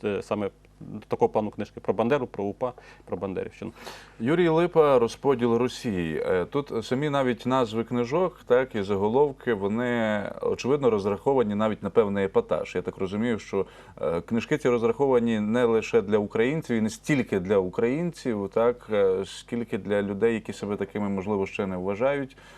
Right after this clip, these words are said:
Speaker 2: Ну, якщо це йдеться про територію України, про українську державу, зокрема. А, трошки про автора і про що ця книжка.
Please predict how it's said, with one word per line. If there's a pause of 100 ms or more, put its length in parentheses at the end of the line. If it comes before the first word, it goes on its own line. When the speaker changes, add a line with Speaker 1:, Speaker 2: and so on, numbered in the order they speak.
(140)
Speaker 2:
Ну,
якщо
це
йдеться
про
територію
України,
про
українську
державу,
зокрема. (440)
А,
трошки
про
автора
і
про
що
ця
книжка.